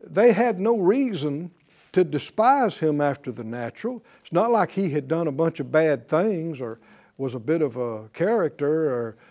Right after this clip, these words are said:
had been in trouble. He hadn't. He hadn't sinned at all.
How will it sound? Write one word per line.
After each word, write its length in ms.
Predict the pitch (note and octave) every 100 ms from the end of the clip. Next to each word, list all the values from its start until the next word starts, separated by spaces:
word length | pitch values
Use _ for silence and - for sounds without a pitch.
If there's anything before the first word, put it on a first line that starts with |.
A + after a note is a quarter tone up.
| _
had 180 | C#3+ B2+
been 140 | F3+
in 160 | E3 C3+
trouble. 640 | - G#3+ A#3+ D#3 D3+ C#3+ - _
He 220 | - A3+
hadn't. 560 | D#3 F3 C#4+ F3 F#2 F#2 _ _ _ _ _ _ _ _
He 200 | - F3+
hadn't 260 | G3 F3 D3
sinned 500 | - F3+ F#3 E3+ C#3+ _ _
at 220 | - D#3 D3+
all. 480 | A3 - - -